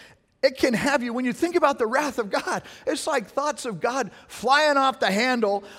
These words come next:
unloading destruction in, uh, scorched earth expressions toward people that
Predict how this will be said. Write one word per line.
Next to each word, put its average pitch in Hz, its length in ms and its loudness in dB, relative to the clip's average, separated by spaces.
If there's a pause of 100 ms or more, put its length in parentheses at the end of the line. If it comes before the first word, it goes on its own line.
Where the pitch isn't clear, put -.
(140)
unloading 285 880 4
destruction 226 1000 -2
in, 190 440 -2
uh, 170 160 2
scorched - 720 0
earth 269 360 0 (520)
expressions 185 840 -4
toward 175 320 -4
people 170 360 -2
that 143 260 -4